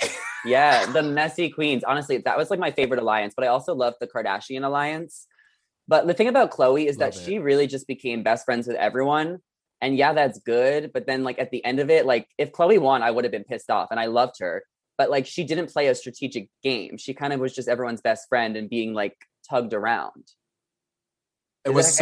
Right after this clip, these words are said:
Speaker 1: so
Speaker 2: that kinda
Speaker 1: easy
Speaker 2: how it
Speaker 1: to
Speaker 2: was?
Speaker 1: love her.
Speaker 2: Yeah.
Speaker 1: Yeah, in a, in a game where everyone is like,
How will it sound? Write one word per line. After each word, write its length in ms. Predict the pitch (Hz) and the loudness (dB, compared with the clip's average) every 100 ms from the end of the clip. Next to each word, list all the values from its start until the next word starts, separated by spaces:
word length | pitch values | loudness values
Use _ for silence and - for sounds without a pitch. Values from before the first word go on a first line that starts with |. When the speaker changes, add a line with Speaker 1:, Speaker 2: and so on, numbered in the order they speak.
| 147 | 4
Speaker 1:
so 80 | 156 | 2
Speaker 2:
that 120 | 156 | 2
kinda 140 | 160 | 0
Speaker 1:
easy 40 | 156 | 2
Speaker 2:
how 100 | 147 | 2
it 20 | 117 | 4
Speaker 1:
to 60 | |
Speaker 2:
was? 180 | 123 131 | 2 2
Speaker 1:
love 140 | 104 | 0
her. 500 | 107 101 85 78 101 _ _ _ | -6 -8 -8 -8 -12 _ _ _
Speaker 2:
Yeah. 320 | 139 123 - - - - | -2 0 -2 -8 -20 -12
Speaker 1:
Yeah, 240 | 127 151 139 | 0 2 4
in 60 | |
a, 20 | 143 131 | 4 4
in 60 | |
a 80 | 139 | 2
game 400 | 135 127 139 151 | 4 2 2 2
where 180 | 143 120 | 2 2
everyone 420 | 120 131 127 120 | 2 2 0 -2
is 160 | 117 117 | -4 -4
like, 360 | 113 113 110 | -2 -4 -6